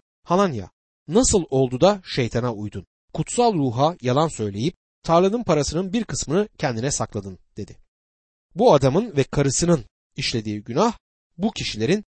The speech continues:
bu konuda yalan söylemiş olmalarıydı. Elçilerin İşleri beşinci bölüm dördüncü ayette ise, "Tarla satılmadan önce sana ait değil miydi?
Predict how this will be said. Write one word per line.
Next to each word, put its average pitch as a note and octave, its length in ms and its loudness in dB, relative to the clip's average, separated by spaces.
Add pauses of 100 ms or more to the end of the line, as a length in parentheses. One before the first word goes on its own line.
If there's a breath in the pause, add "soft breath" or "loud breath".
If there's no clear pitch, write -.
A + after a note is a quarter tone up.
bu G3 160 -2
konuda B2+ 300 -2
yalan C#3 260 2
söylemiş A#2+ 500 -4
olmalarıydı. G#2 640 -6 (460)
Elçilerin D#3+ 360 2
İşleri D3+ 300 0
beşinci D3+ 360 -2
bölüm B2+ 220 -2
dördüncü A#2 400 -2
ayette F#2+ 320 -6
ise, G3 380 -2 (140)
"Tarla D#3+ 260 0
satılmadan B2+ 480 -6
önce C3 280 -4 (180)
sana F#3+ 360 0
ait D3+ 400 -2
değil F#3 240 4
miydi? F#2+ 320 -10